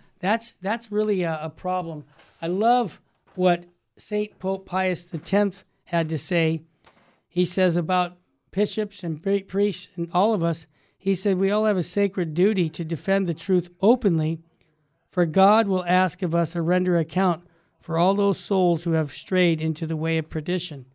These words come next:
Now that means me, you, Doug Barry, all of us have a,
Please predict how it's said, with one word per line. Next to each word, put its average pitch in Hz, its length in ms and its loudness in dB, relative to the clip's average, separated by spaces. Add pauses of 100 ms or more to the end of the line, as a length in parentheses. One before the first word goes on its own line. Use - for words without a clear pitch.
(500)
Now 160 120 -4
that 208 200 -2
means 190 320 -2 (560)
me, 240 640 0
you, 208 440 -2
Doug 180 280 -6
Barry, 208 380 -4 (100)
all 247 240 -4
of 233 100 -4
us - 380 -8 (460)
have 180 200 -2
a, 165 220 -2